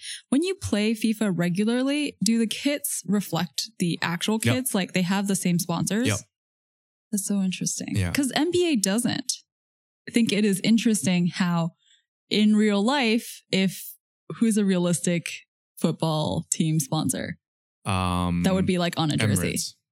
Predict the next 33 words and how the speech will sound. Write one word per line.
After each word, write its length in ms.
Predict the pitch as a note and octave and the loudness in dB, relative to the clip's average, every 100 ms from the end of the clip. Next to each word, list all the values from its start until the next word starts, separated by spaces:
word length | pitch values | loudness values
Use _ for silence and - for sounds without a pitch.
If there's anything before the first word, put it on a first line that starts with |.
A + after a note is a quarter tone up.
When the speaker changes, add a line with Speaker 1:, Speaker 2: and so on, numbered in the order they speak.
| - | 0
Speaker 1:
Okay, 200 | G#3 G#3 | 2 2
so 220 | - G#3+ G3+ | 0 0 0
if 140 | G3+ | 0
Emirates 420 | - A3+ A#3 A3 | 2 2 2 2
is 80 | G3+ | 0
on 300 | G3 F#3 F#3 D3 | 2 2 2 2
Speaker 2:
Airlines. 480 | G2 F2 E2+ F2 - | 0 -2 -4 -8 -2
Speaker 1:
that 280 | F3+ F3 - _ _ _ _ | 0 0 -4 _ _ _ _
team's 540 | - G3 F#3 F3+ - - | 0 2 2 0 -2 -2
jersey 640 | F#3 F3+ D#3+ E3+ E3 - _ | 0 0 0 0 0 -4 _
in 180 | - F#3 | 0 2
real 140 | F3 | 2
life, 320 | F3 A#3 A3 - | 2 0 0 0
they 140 | F#3 | 0
can 280 | F#3 G#3 F#3 | 2 2 4
know 320 | F#3+ G#3 G3 | 4 2 2
that 280 | F#3 F3 E3 - | 2 0 -2 0
in 140 | F3+ | 0
fifa 360 | - G3+ G3+ F#3 | 2 0 0 0
they're 120 | F#3 | 0
gonna 200 | F#3+ F3+ | 2 2
be 160 | E3+ | 0
on 160 | F3 F3 | 0 0
those 180 | E3+ E3+ | 0 -2
team 200 | - F3 | 0 0
jerseys 380 | F3 F3 F3 E3 | 2 0 0 0
as 140 | E3+ | 0
well. 280 | A#3+ A3 F3 | -2 -2 -4
Speaker 2:
Yeah. 120 | - F#2+ _ - | -4 -6 _ -8
Speaker 1:
So 120 | - | 0
in 80 | D4 | 2
a 40 | C4+ | 4
way, 600 | A#3 F4+ B3 F#3+ F3 | 4 2 2 2 0